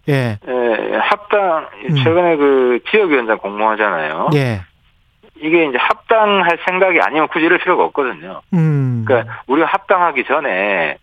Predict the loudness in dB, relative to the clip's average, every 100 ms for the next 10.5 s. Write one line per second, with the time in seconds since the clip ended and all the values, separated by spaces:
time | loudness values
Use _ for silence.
0 | -2 -2 -2 -6 -4 0 2 0 0 -2
1 | -4 -6 -8 -8 -10 _ -14 -4 0 2
2 | 2 2 0 0 -2 0 0 -4 -2 -4
3 | -2 -2 -2 -4 -6 -2 0 0 -4 -8
4 | _ -2 0 2 0 0 0 2 2 2
5 | 2 0 0 0 -2 -4 -6 -4 -4 0
6 | 0 0 -4 -6 0 2 2 -2 -8 _
7 | _ _ _ _ -16 -12 -10 -12 -6 -2
8 | 2 2 2 2 4 2 2 0 0 2
9 | 2 0 -4 -10 -12 -16 -18 -18 -16 -14
10 | -14 -10 -4 0 0